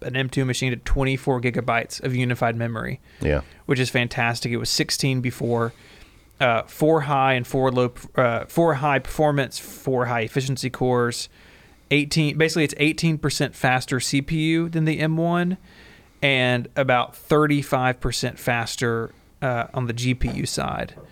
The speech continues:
Speaker 1: So it is a, a healthy step up after their initial offering.
Speaker 2: Yeah, I feel like this really lays the goun-,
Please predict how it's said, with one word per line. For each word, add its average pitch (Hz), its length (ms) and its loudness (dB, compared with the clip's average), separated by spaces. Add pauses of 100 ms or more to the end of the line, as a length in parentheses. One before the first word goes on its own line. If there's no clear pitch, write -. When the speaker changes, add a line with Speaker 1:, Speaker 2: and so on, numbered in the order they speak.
(160)
Speaker 1:
So 135 240 2
it 147 140 4
is 147 240 4
a, 127 480 2 (280)
a - 100 -2
healthy 185 440 2
step 151 360 2
up - 320 0
after 131 280 0
their 120 120 2
initial 120 300 0
offering. 131 460 -4 (180)
Speaker 2:
Yeah, 90 180 6
I 85 60 4
feel 156 160 2
like 120 220 2
this 85 160 0
really 80 260 4
lays 76 300 4
the 78 100 -2
goun-, 69 320 2